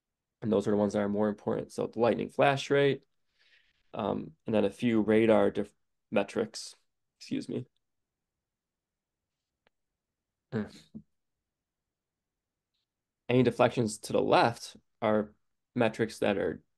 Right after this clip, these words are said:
decreasing the final probability. You can see here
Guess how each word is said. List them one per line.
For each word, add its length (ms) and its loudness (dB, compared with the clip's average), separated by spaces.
decreasing 800 0
the 80 -4
final 340 0
probability. 800 -4
You 120 -6
can 120 0
see 360 2
here 500 4